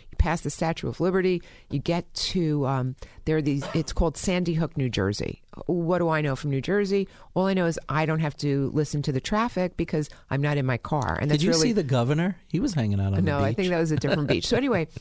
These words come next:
Speaker 1: so here's what happens. Okay, uh, my day at the beach, my planned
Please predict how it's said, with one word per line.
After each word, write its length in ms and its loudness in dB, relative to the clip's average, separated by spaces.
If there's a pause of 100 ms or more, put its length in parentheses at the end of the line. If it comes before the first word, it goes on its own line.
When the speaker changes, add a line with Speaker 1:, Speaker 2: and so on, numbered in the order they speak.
(220)
Speaker 1:
so 160 -2
here's 240 2
what 100 2
happens. 540 -2 (360)
Okay, 380 -2 (100)
uh, 100 -2
my 180 0
day 220 0
at 80 -2
the 80 -4
beach, 320 -2
my 140 0
planned 540 0